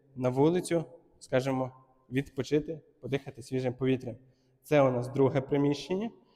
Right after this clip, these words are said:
І третє також можна ізолювати.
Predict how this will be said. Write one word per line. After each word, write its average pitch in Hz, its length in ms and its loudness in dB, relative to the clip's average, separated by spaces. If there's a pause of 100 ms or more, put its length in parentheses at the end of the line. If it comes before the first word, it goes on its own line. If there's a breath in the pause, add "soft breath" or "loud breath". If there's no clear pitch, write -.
(240 soft breath)
І 143 120 4
третє 147 360 4
також 135 420 4
можна 135 320 4
ізолювати. 135 1000 4